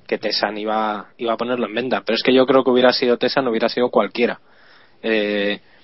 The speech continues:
el aumento de, del precio para la inscripción para el año que viene ha sido el detonante, o mejor dicho, la excusa que han puesto, pero, pero vamos, eh, mm,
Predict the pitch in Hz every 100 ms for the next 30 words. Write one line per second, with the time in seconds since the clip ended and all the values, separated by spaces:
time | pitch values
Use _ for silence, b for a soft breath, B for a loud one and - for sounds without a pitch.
0 | b b - 120 113 113 123 120 135 127
1 | 127 127 123 120 113 104 - 117 113 110
2 | 104 110 107 - 127 123 120 117 110 117
3 | 113 113 - 113 107 123 120 123 123 123
4 | 120 120 131 - 120 117 113 110 110 123
5 | 123 120 147 _ _ _ _ _ _ 98
6 | 90 _ - 98 101 - 110 113 123 107
7 | - - 123 117 117 110 110 123 123 135
8 | 143 - b b b b _ 139 123 117
9 | 107 104 95 92 101 _ _ _ _ 113
10 | 101 110 131 107 - - _ 113 104 101
11 | 101 101 101 98 95 _ 87 117 110 107
12 | 104 101 98 98